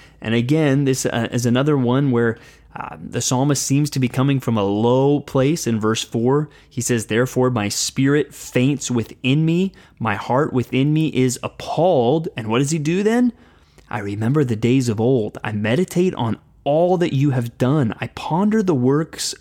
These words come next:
of your hands. I stretch out my hands to you. My soul thirsts for you like a parched land."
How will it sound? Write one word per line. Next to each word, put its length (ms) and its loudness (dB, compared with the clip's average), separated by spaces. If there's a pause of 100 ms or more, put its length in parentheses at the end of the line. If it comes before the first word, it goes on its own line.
of 140 -2
your 200 2
hands. 520 -2 (340)
I 80 -4
stretch 300 -2
out 120 0
my 140 0
hands 520 0
to 300 0
you. 400 -2 (240)
My 120 -2
soul 260 0
thirsts 580 -2
for 140 -6
you 400 -6
like 180 -6
a 120 -8
parched 560 -4 (180)
land." 480 -4